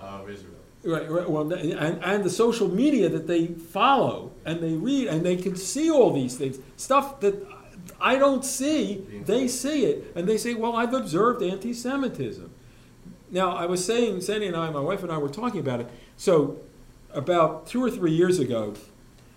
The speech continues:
Speaker 2: uh, my assistant in the Center for Judaic Studies came into the office, it was in July, I think, quiet time of the year, and she found a anti-Semitic message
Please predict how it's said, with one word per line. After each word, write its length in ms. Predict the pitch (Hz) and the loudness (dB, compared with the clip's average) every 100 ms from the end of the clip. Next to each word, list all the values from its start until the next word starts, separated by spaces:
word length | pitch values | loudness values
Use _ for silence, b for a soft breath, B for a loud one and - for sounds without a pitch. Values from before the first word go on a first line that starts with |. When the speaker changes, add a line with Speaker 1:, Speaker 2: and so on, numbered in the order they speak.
| B B B | B B B
Speaker 2:
uh, 160 | 127 131 | -6 -4
my 160 | 139 | -2
assistant 640 | 147 139 214 - 139 113 - | -2 -2 -2 -4 -4 -8 -6
in 120 | 131 | -6
the 80 | 127 | -4
Center 240 | 156 160 | -4 -4
for 100 | 147 | -4
Judaic 380 | 127 139 135 131 | -4 -2 -2 -2
Studies 460 | - 127 107 101 - - - B B B | -2 -4 -4 -8 -14 -20 -20 B B B
came 180 | 175 202 | -2 0
into 120 | 180 | 0
the 120 | 147 | 0
office, 420 | 135 135 131 - | 0 -2 -6 -10
it 120 | 120 | -12
was 140 | 123 123 | -10 -10
in 100 | 110 | -10
July, 420 | 117 123 131 113 | -6 -4 -2 -2
I 120 | 95 | -6
think, 240 | 92 92 - - - - - - - - - - - - - - - | -12 -16 -16 -20 -20 -20 -20 -20 -20 -20 -20 -20 -20 -20 -20 -16 -6
quiet 280 | 143 139 | -2 -2
time 240 | 135 113 107 | -4 -8 -8
of 80 | 95 | -12
the 60 | |
year, 260 | 95 87 87 - - b b b b b | -14 -14 -16 -20 -20 b b b b b
and 120 | 120 | -8
she 120 | 123 139 | -6 -4
found 520 | 170 180 185 180 - - | -2 -2 -2 -4 -8 -12
a 340 | 123 120 117 123 - - | -8 -4 -4 -6 -12 -12
anti-Semitic 800 | 147 160 170 - 139 139 135 - | -6 -6 -6 -6 -2 -2 -2 -6
message 640 | 117 117 131 143 139 107 | -8 -6 -4 -4 -4 -8